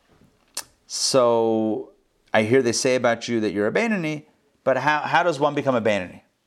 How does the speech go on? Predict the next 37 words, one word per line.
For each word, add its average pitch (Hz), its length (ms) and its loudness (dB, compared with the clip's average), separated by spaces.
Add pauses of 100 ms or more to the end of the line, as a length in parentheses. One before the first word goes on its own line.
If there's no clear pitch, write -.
(920)
So 123 720 4
the 120 300 -6
rabbi 151 480 2
tells 139 360 2
the 127 80 -2
young, 123 540 0
to 127 120 -8
yo-, 117 240 0
the, 117 280 0
the 113 120 0
relatively 120 440 0
young 110 220 0
boy, 113 240 0
he 107 120 -4
says, 98 480 -4 (1200)
"In 113 80 2
the 120 100 6
next 160 260 2
thirty 143 260 4
seconds, 92 500 0
can - 160 -10
you 139 80 -2
make 156 200 -4
sure 131 440 0
not 120 260 -2
to 113 80 -6
think 147 400 -4
anything 139 400 -2
you 131 100 0
shouldn't 131 240 -4
be 131 80 -2
thinking, 127 400 -6
say 123 220 -2
anything 131 220 -4
you 127 60 -2
shouldn't 123 280 -4
be - 60 -16